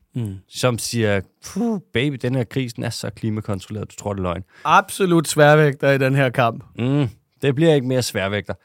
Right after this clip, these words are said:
Speaker 2: I den anden, i det andet hjørne.
Speaker 1: Mm. Flæskesværvægter. <laughs> Der var den. Der var den.
Speaker 2: <laughs> Du kom med den. Endelig.
Speaker 1: Øh.
Speaker 2: I det andet hjørne,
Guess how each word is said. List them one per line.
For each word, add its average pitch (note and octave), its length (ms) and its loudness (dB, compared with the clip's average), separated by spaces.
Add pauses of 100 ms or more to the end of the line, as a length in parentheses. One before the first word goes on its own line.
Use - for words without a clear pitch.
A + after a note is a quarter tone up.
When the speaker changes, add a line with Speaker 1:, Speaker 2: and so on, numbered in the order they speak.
(280)
Speaker 2:
I C3+ 80 0
den C3 120 2
anden, D#3+ 300 4
i B2+ 100 -8
det B2 80 -4
andet E3+ 240 4
hjørne. F2+ 380 0
Speaker 1:
Mm. B2+ 180 0 (120)
Flæskesværvægter. C3+ 760 2 (160)
<laughs> - 140 -20
Der G3 80 8
var G#3 220 8
den. G3+ 160 -2 (380)
Der G3+ 80 8
var G3+ 200 8
den. F#3+ 260 0
Speaker 2:
<laughs> - 100 -16
Du A#2 60 -6
kom G3 280 6
med A2+ 100 2
den. A2+ 160 -2 (100)
Endelig. D#3+ 400 4 (520)
Speaker 1:
Øh. D#3+ 560 8
Speaker 2:
I E3 100 6
det F#3+ 80 4
andet G#3 260 6
hjørne, A2 320 6